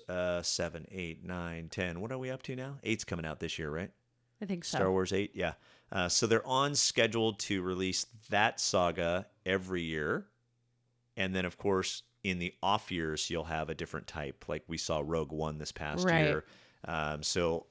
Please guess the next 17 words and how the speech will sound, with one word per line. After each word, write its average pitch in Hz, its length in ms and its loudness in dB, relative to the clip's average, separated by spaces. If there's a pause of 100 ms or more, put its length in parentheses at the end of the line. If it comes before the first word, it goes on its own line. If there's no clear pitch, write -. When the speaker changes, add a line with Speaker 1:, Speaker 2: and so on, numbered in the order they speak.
Speaker 1:
Han 123 540 2
Solo 87 720 6
Star 90 380 2
Wars 90 320 0
Anthology 82 960 -4
is 73 140 -8
scheduled 71 460 -4
out 69 160 -6
for - 80 -8
twenty 73 220 -8
eighteen. 67 100 -4
Speaker 2:
That's - 80 -6
fantastic. 147 580 -2
Speaker 1:
That 131 240 12
should 104 160 6
be 90 120 4
cool. 78 300 0